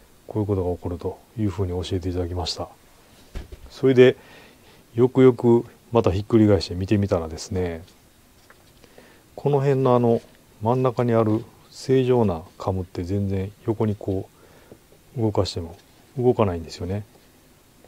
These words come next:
こっち側もですね。排気側も全然触ってもびくともしないんですけど、これ、虫食いを起こしているこのカムの、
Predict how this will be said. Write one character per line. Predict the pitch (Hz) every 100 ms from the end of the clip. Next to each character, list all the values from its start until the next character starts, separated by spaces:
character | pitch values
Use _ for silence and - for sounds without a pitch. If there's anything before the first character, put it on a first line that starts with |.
| _ _ _ _ _ _ _ _ _ _ - _ _ _ _ _ _ _ _ _ _ _ _ _ _ -
こ | 104
っ |
ち | -
側 | 101 92
も | 82
で |
す | -
ね。 | 92 92 - _ _ _ _ _ _ _ _ _ _ _ _ -
排 | 117 113
気 | 104
側 | 101 95
も | 85
全 | 90 87
然 | 85 85 87 _ _ - - - - - - - - _ - - - -
触 | - 107
っ | 98
て | 92
も |
び | 85 107
く | -
と | 95
も |
し | 85
な | 90
い | 82
ん |
で | 80
す | -
け | 90
ど、 | 92 82 - - - - - - - - - -
こ | 131
れ、 | 117 117 - - - -
虫 | 120 117
食 | - 127
い | 123
を | 117
起 |
こ | 120
し | 104
て | -
い |
る | 107
こ | 101
の | 104 101
カ | - 107
ム | 104
の、 | 101 95